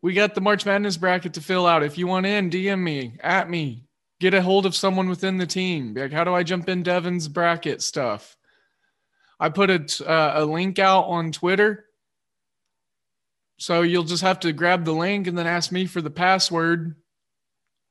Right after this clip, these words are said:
But, man, we've already got some people from E S P N and Oddshark involved, so it's gonna be a tough one if you get in, just so you know.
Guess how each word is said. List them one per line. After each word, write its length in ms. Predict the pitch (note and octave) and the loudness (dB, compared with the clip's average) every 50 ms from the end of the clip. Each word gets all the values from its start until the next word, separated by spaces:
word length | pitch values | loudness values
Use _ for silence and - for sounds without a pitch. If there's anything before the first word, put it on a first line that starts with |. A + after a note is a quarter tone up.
| _ _ _ _ _ _ _ _ _ _ _ _ _ _ _ | _ _ _ _ _ _ _ _ _ _ _ _ _ _ _
But, 480 | F3 D#3 D#3+ E3 E3 E3 D#3 - - - - _ _ _ _ _ _ _ _ _ _ _ _ _ _ _ _ _ _ | -2 0 4 4 6 6 4 2 0 -12 -20 _ _ _ _ _ _ _ _ _ _ _ _ _ _ _ _ _ _
man, 540 | E3 F3 F#3 F#3 E3 C#3+ C3 A#2+ B2 F#3 _ - G2 G2 - _ _ _ _ _ _ _ _ _ _ _ _ - - | -2 0 2 2 0 0 -2 -8 -12 -18 _ -20 -20 -20 -20 _ _ _ _ _ _ _ _ _ _ _ _ -20 -8
we've 200 | - D#3+ F3 E3+ | -4 -4 -2 2
already 220 | F3+ F#3+ G3 F#3+ F#3+ | 4 4 4 6 6
got 160 | G3+ G3 F#3 | 4 4 4
some 180 | - - F#3 F3+ | 2 -2 -2 -2
people 340 | F#3 G3+ G3+ G3+ G3 G3 | -2 -2 -4 -2 -4 -4
from 240 | F3 - F#3 F3 E3+ | -4 -4 -4 -4 -2
E 140 | F3+ F#3 F#3 | 0 0 0
S 160 | F#3 F3 - | 0 -2 -2
P 240 | - - F3 F3 F3 | -6 -4 -4 -2 -2
N 280 | F3+ F#3 F#3+ G3 F#3+ F3+ | 0 0 0 0 0 -2
and 120 | D#3 C3+ | -2 -2
Oddshark 760 | B2+ D3+ E3 F3+ F3 D#3+ - - F#3 F3+ F3+ F#3 F3+ F3 F3 - _ _ _ _ _ _ _ _ _ _ _ _ | 0 2 2 2 2 2 0 2 2 2 2 2 2 0 -4 -10 _ _ _ _ _ _ _ _ _ _ _ _
involved, 600 | E3 E3+ F3 E3 F3 F3 F3+ F#3 F#3+ F#3 E3+ E3+ | -4 -2 2 4 6 6 6 6 4 0 -2 -6
so 520 | - - - E3 D#3 D#3 D3+ D3 C#3+ D3 - _ _ _ _ _ _ _ _ _ _ _ _ _ _ _ _ _ _ _ _ _ _ _ _ _ | -8 -4 -2 0 2 2 0 0 -2 -6 -12 _ _ _ _ _ _ _ _ _ _ _ _ _ _ _ _ _ _ _ _ _ _ _ _ _
it's 200 | - C#3+ D#3+ D#3+ | -6 -4 -4 -2
gonna 260 | E3 G3+ A3 A3+ A3+ | 0 2 4 4 4
be 140 | A3 A#3+ B3 | 4 4 2
a 60 | B3 | 2
tough 340 | A#3+ A#3+ B3+ B3+ B3+ B3 - | 2 2 2 2 2 0 0
one 220 | A#3 G#3+ G#3 G3 | 0 2 2 2
if 180 | F#3+ F#3 F#3 F3+ | 0 -2 -2 -4
you 100 | F#3+ G3+ | -6 -2
get 200 | F3+ G#3+ G#3 G3+ | 2 2 2 2
in, 280 | A3 A3 G#3 F#3 E3 D#3+ | 2 2 2 0 0 0
just 220 | D#3+ F3+ E3+ - | -2 -2 -2 0
so 100 | - G3 | 0 0
you 160 | F#3+ F#3+ F#3+ F#3+ | 0 0 0 0
know. 380 | G3 G3+ G3 F3+ D#3+ D#3 D3 | 2 2 2 2 0 -2 -6